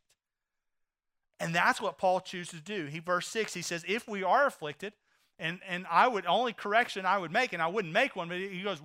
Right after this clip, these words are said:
"When we are afflicted," because it is gonna happen. So he goes, "If we are afflicted, it's for your comfort and salvation.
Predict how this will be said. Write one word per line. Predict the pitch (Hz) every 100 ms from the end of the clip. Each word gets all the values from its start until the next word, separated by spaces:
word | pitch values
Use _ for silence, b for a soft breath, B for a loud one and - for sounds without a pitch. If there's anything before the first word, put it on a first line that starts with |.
| 147
"When | 254 339
we | 214 147
are | 139
afflicted," | - 139 - 113
because | 175 170
it | 202 311
is | 254
gonna | 214 165
happen. | 233 254 - 123
So | - 202
he |
goes, | 202 185
"If | 202 302
we | 294 220
are | 220 311
afflicted, | 311 185 170 185
it's | 202
for | - 254
your | 240
comfort | 170 240 359 -
and | 160
salvation. | 185 165 196 294 -